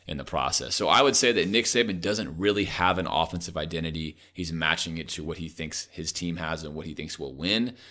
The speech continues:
whereas Mullen has a very clear system that he rather rigidly runs. So I would say those two are, are quite different, even if Nick Saban was quote-unquote conservative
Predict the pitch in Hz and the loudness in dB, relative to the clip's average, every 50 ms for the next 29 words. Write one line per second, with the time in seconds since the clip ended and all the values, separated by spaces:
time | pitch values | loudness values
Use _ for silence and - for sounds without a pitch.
0 | - - - 98 98 95 95 98 104 117 120 104 92 87 80 78 82 85 80 80 | -20 -8 0 0 0 2 2 2 4 4 4 4 4 2 0 -2 -6 -6 -8 -6
1 | 82 101 107 107 110 104 98 90 82 - - - - 98 95 87 80 76 - - | 0 6 6 8 8 8 6 4 2 0 -6 -10 -4 -2 0 0 0 0 0 0
2 | - 85 - - - - - - - - - _ _ _ _ _ _ _ - - | 0 2 0 -2 -4 -6 -14 -14 -16 -16 -18 _ _ _ _ _ _ _ -4 -4
3 | 85 90 95 90 82 85 87 85 87 87 90 85 80 82 80 90 95 90 87 87 | 0 2 0 0 2 2 4 4 6 6 4 2 0 -2 -2 -2 -2 0 0 -2
4 | 78 76 73 60 65 69 60 50 50 - - - - - - _ - - - - | -2 -4 -8 -10 -10 -10 -10 -10 -12 -12 -10 -10 -10 -10 -12 _ -20 -20 -20 -20
5 | - _ - - - 92 85 85 90 85 - 85 76 78 80 78 - - 82 78 | -20 _ -10 -4 2 4 4 4 4 4 2 0 -2 -2 -2 -4 -4 -4 -4 -4
6 | 73 71 - - 65 67 - - - - - - 90 92 92 92 - - 76 73 | -4 -6 -6 -6 -6 -8 -6 -10 -10 -10 -8 -2 0 2 2 2 2 -2 -6 -8
7 | - 82 80 - - 67 64 62 58 - - 80 87 80 80 78 76 - - 82 | -4 -4 -4 -4 -6 -12 -12 -12 -12 -8 -4 -4 -4 -2 -2 -6 -6 -8 -8 -8
8 | 82 78 - - 82 78 71 76 73 69 71 - - - 87 82 78 69 69 - | -8 -6 -4 -4 -4 -4 -6 -6 -10 -8 -10 -10 -8 -6 -6 -4 -4 -6 -10 -12
9 | - - 78 71 - - 80 78 73 - - 78 78 78 76 73 71 - 69 65 | -10 -10 -10 -10 -8 -8 -6 -4 -4 -4 -4 -4 -4 -6 -6 -6 -8 -8 -10 -10
10 | 64 65 - - | -10 -10 -12 -14